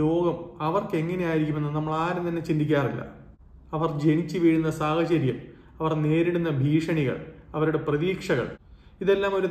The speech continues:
നായയുടെ പെർസ്പെക്റ്റീവിൽ അവതരിപ്പിക്കുന്ന short സ്റ്റോറിയാണ് നായ. വളരെ touching ആയിട്ട് എനിക്കത് feel ചെയ്തു. അത് കഴിഞ്ഞ് ഇഷ്ടപ്പെട്ടത്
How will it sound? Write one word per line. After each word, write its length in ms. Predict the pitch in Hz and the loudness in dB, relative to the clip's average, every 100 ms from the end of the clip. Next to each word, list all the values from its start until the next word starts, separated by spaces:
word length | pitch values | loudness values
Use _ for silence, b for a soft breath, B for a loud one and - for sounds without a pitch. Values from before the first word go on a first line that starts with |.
| 170 | -2
നായയുടെ 480 | 160 170 196 202 190 185 | -2 -2 -2 -2 -2 -2
പെർസ്പെക്റ്റീവിൽ 560 | 147 151 170 160 170 156 | -2 -2 -4 -2 0 2
അവതരിപ്പിക്കുന്ന 440 | 147 139 151 147 143 | 0 0 -2 -4 -4
short 220 | 139 135 | -4 -2
സ്റ്റോറിയാണ് 500 | 156 147 135 131 131 - - 139 | 0 2 2 0 -2 -8 -6 -2
നായ. 200 | 127 127 - - - - - | 0 -2 -4 -16 -20 -20 -6
വളരെ 240 | 165 190 214 - | 0 0 -2 -2
touching 380 | 180 180 233 214 | -2 -2 0 2
ആയിട്ട് 160 | 185 156 | 2 2
എനിക്കത് 240 | 151 143 135 | 2 0 2
feel 140 | 131 120 | 0 0
ചെയ്തു. 180 | 117 - - - - - | -2 -8 -16 -20 -16 -4
അത് 100 | 147 214 | 0 2
കഴിഞ്ഞ് 200 | 202 202 | 2 0
ഇഷ്ടപ്പെട്ടത് 380 | - 185 175 | -2 -2 0